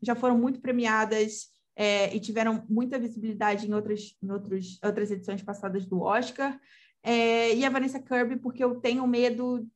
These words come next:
dela ser prejudicada pela campanha do Oscar. E aí, <laughs> o meu voto vai pra Carrie, porque, gente, eu acho, sinceramente, que pode ser a aposta do Oscar,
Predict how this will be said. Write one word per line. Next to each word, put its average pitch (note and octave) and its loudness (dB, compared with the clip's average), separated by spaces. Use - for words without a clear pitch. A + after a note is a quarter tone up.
dela A3+ 4
ser A#3 0
prejudicada A3+ 0
pela A3+ 0
campanha A3+ -2
do A#3 -2
Oscar. E3+ -6
E B3 2
aí, D#4+ 4
<laughs> - -6
o C4+ -2
meu C4 4
voto B3+ 2
vai B3+ 4
pra C4+ -6
Carrie, G#3 0
porque, C#4 2
gente, C4+ -2
eu C4 4
acho, A3 2
sinceramente, A#3 -2
que A3+ -8
pode A3 0
ser A3+ -4
a G#3 0
aposta G#3+ -2
do G#3 -6
Oscar, G3 -4